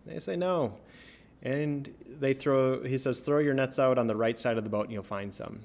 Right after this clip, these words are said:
Now, um, this is the second miracle, fishing miracle Jesus has done. He did one more at the beginning, right, when, when he was calling the disciples. And, um, you know, at that point, Peter says, "Oh, fine, I'll throw, throw the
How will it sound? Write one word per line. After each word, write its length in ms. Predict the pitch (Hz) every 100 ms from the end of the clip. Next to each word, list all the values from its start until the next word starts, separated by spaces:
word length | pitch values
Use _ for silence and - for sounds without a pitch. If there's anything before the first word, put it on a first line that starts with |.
| -
Now, 260 | 110 107 104 - - - -
um, 380 | 107 110 107 107 -
this 220 | 156 240
is 140 | 220
the 80 | 143
second 440 | - 123 - 139 - 135
miracle, 520 | 139 151 156 165 156
fishing 380 | - 131 147 139
miracle 400 | 135 139 147 135
Jesus 380 | 123 131 131
has 140 | 131 117
done. 180 | 139 127
He 80 |
did 180 | 110 120
one 220 | 120 117
more 200 | 113 113
at 120 | 113 113
the 60 |
beginning, 580 | 104 104 113 139 156 165 147
right, 240 | 117 135
when, 240 | 123 110 107
when 100 | 107
he 60 |
was 120 | 104 98
calling 460 | - 117 123 131
the 100 | 127
disciples. 640 | 127 127 131 131 151 147 113
And, 180 | 104 - - - - -
um, 440 | - 104 101 98 98 -
you 100 | 113
know, 60 | 104
at 80 |
that 280 | 117 113 -
point, 440 | - 120 120 - -
Peter 280 | 123 113
says, 260 | 104 113 117
"Oh, 240 | 214 233
fine, 280 | 156 135 156
I'll 160 | 143 143
throw, 220 | 127 127
throw 420 | 127 - 113 123
the 120 | 131